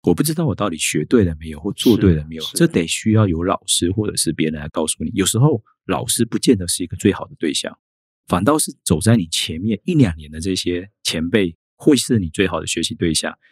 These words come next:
Speaker 1: 所以我是希望去创造出这样一个共学的一个氛围，老师帮你解决问题，同学也可以帮你解决问题，目的是让你真的是可以往前一步去学以致用。
Speaker 2: 所以你是说，呃，这门线上课有机会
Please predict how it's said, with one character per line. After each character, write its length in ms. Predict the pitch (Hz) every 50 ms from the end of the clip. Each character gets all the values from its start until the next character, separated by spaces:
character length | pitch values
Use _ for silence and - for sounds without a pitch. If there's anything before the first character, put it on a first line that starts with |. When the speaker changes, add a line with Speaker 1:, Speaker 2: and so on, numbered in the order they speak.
| _ _ _ _
Speaker 1:
所 120 | - 160
以 40 | 170
我 100 | 143 95
是 100 | 101 117
希 180 | 110 - 127
望 100 | 127 131
去 100 | 131 117
创 260 | 104 - - 113 104 104
造 140 | 107 98
出 120 | 95 101 92
这 80 | 95
样 140 | 101 90 87
一 80 | 85 85
个 100 | 90 90
共 200 | 82 - 95 90
学 140 | 85 - 87
的 100 | 87 87
一 20 |
个 100 | 87 -
氛 220 | 87 - - 85 87
围， 140 | - - - - _ _ _ _ _ _ _ _ _
老 120 | - 82 82
师 120 | - 131
帮 120 | 135 143 139
你 80 | 123
解 120 | 95 - 82
决 100 | 80 80
问 180 | 87 98 85
题， 220 | 82 - - - _ _ _ _ -
同 200 | - - 80 101
学 200 | 113 113 98 80
也 60 | 76
可 120 | - -
以 40 | 78
帮 140 | 76 80 80
你 80 | 80
解 140 | 80 - -
决 100 | - -
问 180 | - - - - -
题， 260 | - - - _ _ _ _ _ _ _
目 200 | - 127 127 110
的 160 | 101 110 101 92
是 160 | - - 95
让 160 | 92 101 95
你 120 | 85 80 78
真 160 | - - 90
的 100 | 87 90
是 140 | 80 87 -
可 120 | 85 - -
以 40 | 92
往 220 | 87 92 - - -
前 240 | - - 80 73
一 80 | 73 76
步 220 | - - 82 - - _ _ _ _ _ _ _ _
去 200 | - - 95 90
学 240 | 82 - - 85 82
以 40 | 78
致 180 | - - 80
用。 180 | 76 76 - - _
Speaker 2:
所 180 | - - - 160
以 40 | 165
你 80 | 135 131
是 80 | 139
说， 360 | 135 135 143 139 143 147 165 _ _ _ -
呃， 220 | - 113 101 95 92
这 120 | 95 170
门 140 | 147 120 110
线 140 | 110 - 123
上 180 | 117 107 101
课 320 | 98 - 110 107 98 90 - _ _ _ _ _ _ _ -
有 40 | 92
机 200 | - - 101 110
会 180 | 113 117 113